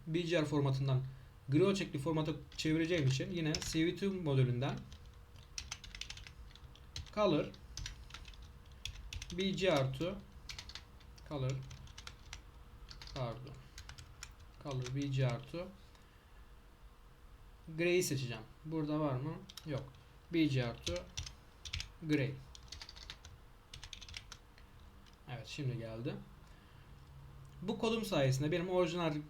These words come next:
görüntüm gri ölçekli bir görüntüye dönüşecek. Şimdi gelin bu görüntümü de,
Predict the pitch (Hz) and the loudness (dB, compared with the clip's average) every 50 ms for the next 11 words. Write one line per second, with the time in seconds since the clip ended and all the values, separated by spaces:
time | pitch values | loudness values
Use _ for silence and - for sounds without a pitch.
0 | - - 170 170 160 147 131 135 - 160 - - - - - - 156 165 185 190 | 0 4 4 6 8 6 6 6 4 2 -2 -2 -8 -10 -8 -2 4 6 6 6
1 | 180 156 - 151 135 143 170 185 170 156 147 143 135 131 170 165 156 143 135 131 | 6 4 2 0 0 0 0 2 4 6 4 4 4 2 0 4 4 6 6 6
2 | - - 110 104 101 - - - - - - - - - - - - - 208 208 | 4 2 -2 -4 -8 -8 -14 -16 -16 -16 -16 -16 -16 -16 -14 -8 -2 0 2 2
3 | 214 208 196 240 214 170 160 - - - - - - - - 165 175 196 196 196 | 2 4 6 8 8 8 6 4 0 -6 -10 -14 -14 -8 0 4 4 6 8 8
4 | 190 185 185 185 - 190 180 165 139 131 135 | 8 8 8 6 4 2 2 4 4 4 2